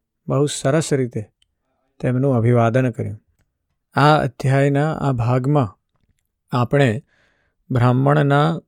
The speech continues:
મૃત્યુ પામેલા પુત્રને ભ-, ભગવાને કેવી રીતે પાછા લાવ્યા તેની વાત કરવી છે.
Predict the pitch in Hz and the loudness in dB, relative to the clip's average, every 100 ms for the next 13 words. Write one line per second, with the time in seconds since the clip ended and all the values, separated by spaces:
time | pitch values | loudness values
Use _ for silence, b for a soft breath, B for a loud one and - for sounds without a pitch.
0 | - 120 117 143 - 165 143 131 135 135 | -6 -4 -2 -2 0 -2 0 0 0 0
1 | 139 147 - 131 - 139 107 _ _ _ | 0 -2 -4 -6 0 0 0 _ _ _
2 | _ _ _ _ 143 131 120 123 113 113 | _ _ _ _ -4 -2 -2 -2 0 2
3 | 127 143 135 131 120 139 139 131 117 110 | 2 0 -2 -2 0 0 0 -2 -2 -4
4 | 113 127 113 107 110 123 104 _ _ _ | -4 -4 -2 -2 -2 -4 -6 _ _ _
5 | _ _ - 147 139 131 113 113 - 110 | _ _ -4 0 2 2 0 -2 -6 -10
6 | 110 - - | -10 -12 -20